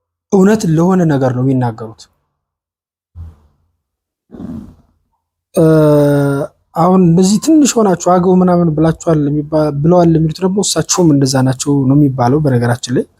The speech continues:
ስለሱ እኔ ማውራት አልፈልግም፣ በጣም ይቅርታ አድርጉልኝ፣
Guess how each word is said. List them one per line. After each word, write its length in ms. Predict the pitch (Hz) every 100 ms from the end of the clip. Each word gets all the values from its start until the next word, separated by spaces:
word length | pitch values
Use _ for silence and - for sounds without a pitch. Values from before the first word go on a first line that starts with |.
| _ _ _ _ _ _ _ _
ስለሱ 260 | - 151 156
እኔ 120 | 175 165
ማውራት 320 | 151 143 143
አልፈልግም፣ 480 | 135 156 143 139 131
በጣም 260 | 127 143 131
ይቅርታ 320 | 131 156 - -
አድርጉልኝ፣ 480 | 277 123 131 151